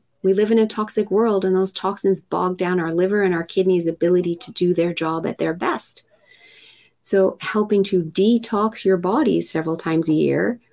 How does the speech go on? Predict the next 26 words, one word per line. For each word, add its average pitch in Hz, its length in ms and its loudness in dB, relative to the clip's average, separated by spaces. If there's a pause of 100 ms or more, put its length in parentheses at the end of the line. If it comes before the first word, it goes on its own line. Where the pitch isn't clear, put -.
(180)
allows 185 460 0
you 180 140 0
to 185 140 -6
function 170 480 -2
at 151 260 -6
your 165 100 -2
very 151 280 2
best, 277 420 -2 (440)
the 294 100 4
way 320 100 4
you 311 160 6
change 294 380 4
the - 200 -2
oil 233 440 2
in 175 180 0
your 160 140 0
car. - 500 -6 (960)
So 247 540 2 (200)
my 254 180 2
question 269 560 2
to 196 140 0
you 175 200 0
is, - 380 -4 (180)
do 190 100 2
you 190 180 4
think 190 540 0